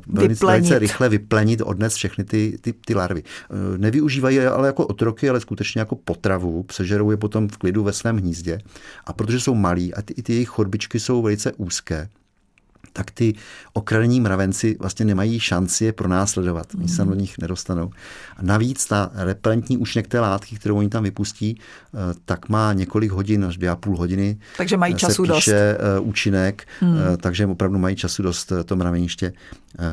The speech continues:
Speaker 1: vykrást.
Speaker 2: A teď už se dostáváme tedy, eh, do,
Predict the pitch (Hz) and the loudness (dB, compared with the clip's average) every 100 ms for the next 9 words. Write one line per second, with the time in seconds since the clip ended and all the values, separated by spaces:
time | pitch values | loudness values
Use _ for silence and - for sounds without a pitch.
0 | 82 80 - 76 73 76 - - - _ | -4 -8 -6 -4 -4 -6 -12 -16 -20 _
1 | _ _ _ _ _ - 196 190 175 190 | _ _ _ _ _ -6 -2 -2 -2 0
2 | 208 196 202 185 190 185 196 202 196 202 | 2 2 2 2 4 2 2 0 4 6
3 | 202 - 196 180 180 170 190 180 180 | 4 4 0 2 0 2 2 4 2